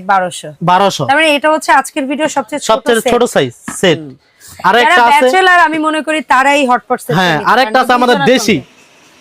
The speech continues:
Speaker 1: হ্যাঁ,
Speaker 2: যেটা
Speaker 1: দেশি।
Speaker 2: কিয়ামের, এই যে
Speaker 1: এগুলা
Speaker 2: এটা।
Speaker 1: কি সেট না সিঙ্গেল?
Speaker 2: সেট। এটা সেট আছে, কিয়ামের সিঙ্গেলও হবে।
Speaker 1: আচ্ছা, ঠিক আছে।
Speaker 2: তো এটা আছে আপনার
Speaker 1: নয়শো এমএল।
Speaker 2: নয়শো,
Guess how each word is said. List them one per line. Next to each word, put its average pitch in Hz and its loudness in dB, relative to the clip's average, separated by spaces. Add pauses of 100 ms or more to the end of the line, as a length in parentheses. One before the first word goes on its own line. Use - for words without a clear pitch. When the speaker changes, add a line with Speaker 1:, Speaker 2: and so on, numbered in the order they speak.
(120)
Speaker 1:
হ্যাঁ, 196 0
Speaker 2:
যেটা 214 2
Speaker 1:
দেশি। 220 -8
Speaker 2:
কিয়ামের, 226 2 (100)
এই 180 2
যে 165 2
Speaker 1:
এগুলা 311 2
Speaker 2:
এটা। - -10
Speaker 1:
কি 392 -2 (120)
সেট 339 0
না 277 -2 (100)
সিঙ্গেল? 233 -6 (160)
Speaker 2:
সেট। 226 2 (320)
এটা 226 2 (120)
সেট 254 2
আছে, 269 2 (160)
কিয়ামের 247 0
সিঙ্গেলও 208 2
হবে। 139 -2 (140)
Speaker 1:
আচ্ছা, - -16 (100)
ঠিক 185 -14
আছে। 160 -10
Speaker 2:
তো 185 0 (160)
এটা 233 2
আছে 254 -2
আপনার 254 2 (120)
Speaker 1:
নয়শো 220 -4
এমএল। 262 -6 (560)
Speaker 2:
নয়শো, 196 0